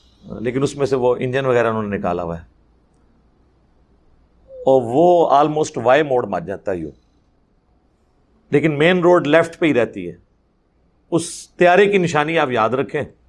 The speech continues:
اور وہاں سے آپ اسی مین روڈ پہ ہی رہیں،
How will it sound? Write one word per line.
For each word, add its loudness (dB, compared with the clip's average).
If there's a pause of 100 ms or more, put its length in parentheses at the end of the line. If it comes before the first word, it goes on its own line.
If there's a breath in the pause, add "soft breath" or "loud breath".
(1040)
اور 2 (880)
وہاں 2
سے 0
آپ 2
اسی -4
مین 0
روڈ 2
پہ 2
ہی 2
رہیں، -2